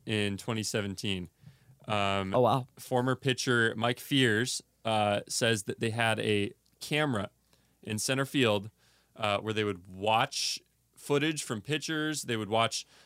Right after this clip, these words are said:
Speaker 1: um, coaches and stuff in the dugouts, read their lips, whatever. And they'd have people in the clubhouse
Speaker 2: Wow.
Speaker 1: who were, this is all allegations, by the way, so I'm not saying any of this is fact.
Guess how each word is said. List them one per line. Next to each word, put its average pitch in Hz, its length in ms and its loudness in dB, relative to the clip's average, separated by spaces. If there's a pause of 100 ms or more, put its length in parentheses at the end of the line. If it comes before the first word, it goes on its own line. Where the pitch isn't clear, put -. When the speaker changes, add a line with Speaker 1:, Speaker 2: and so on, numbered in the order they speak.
(200)
Speaker 1:
um, 98 560 0 (960)
coaches 147 400 0
and 156 100 -4
stuff 156 420 0
in 123 140 -2
the 120 60 0
dugouts, 120 640 0
read 117 220 -4
their 120 120 0
lips, 127 320 -2
whatever. 117 400 0 (600)
And 120 120 0
they'd 117 120 2
have 131 240 0
people 139 420 -4 (400)
in 135 160 -4
the 160 80 -8
clubhouse 160 560 2
Speaker 2:
Wow. 107 400 6 (280)
Speaker 1:
who 127 500 0
were, 113 600 0
this 135 220 2
is 139 160 -4
all 139 260 4
allegations, 123 640 2
by 98 140 0
the 95 60 0
way, 92 140 2
so 104 160 -4
I'm 98 80 -4
not 101 200 -2
saying 107 240 -2
any 101 140 -2
of 98 60 -6
this 101 160 -6
is 104 100 -10
fact. 98 380 0